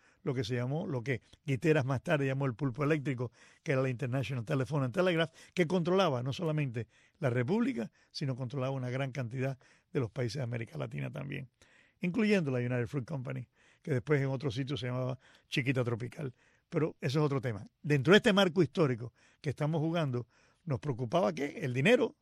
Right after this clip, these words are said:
y lo, primero los súbditos norteamericanos y después el dinero. Entonces, ¿cómo deshacernos de este hombre? Yo no sé, porque aquí hubo una serie de cartas y de comunicaciones entre Summer Welles y Roosevelt, ya estando Summer Welles en La Habana. Y yo no sé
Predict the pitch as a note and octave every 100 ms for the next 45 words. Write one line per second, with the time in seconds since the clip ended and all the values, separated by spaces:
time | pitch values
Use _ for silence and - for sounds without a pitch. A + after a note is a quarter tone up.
0 | _ _ - C#3 - D#3 - F3 E4+ -
1 | G3 B2+ G#2 - _ _ _ - D3+ C3
2 | C3 B2 A#2 A2+ D3+ G3+ E3 A#2+ F#2+ _
3 | _ _ _ D3 B2 F3 - _ _ _
4 | - _ - F3 G3 G3 C#3 B2+ C3+ F3
5 | D#3+ D#3 D3+ D#3 B2+ A2 G#2+ _ _ _
6 | _ _ - _ _ _ _ C#4 B2 D#3+
7 | B3 E4 F3 E3+ D3 - _ _ _ _
8 | _ - A#2+ C#3+ F#3+ B2+ D#3 F#3+ F#3 D3+
9 | E3+ E3 D3+ - D#3+ D3 D3 B2 A#2+ C#3
10 | A#2+ A#2 B2+ - E3+ C#3 A#2+ _ _ -
11 | _ - C3 A#2 - B2+ B2 - - F3
12 | F3 D3+ D3 C3+ - B2 C3+ G2+ G2 _
13 | _ _ _ - B2+ C3 D3+ C#3 C3+ B2
14 | A#2+ A#2 B2+ C3+ B2+ A#2+ B2 C3 A#3 D#4
15 | - D#3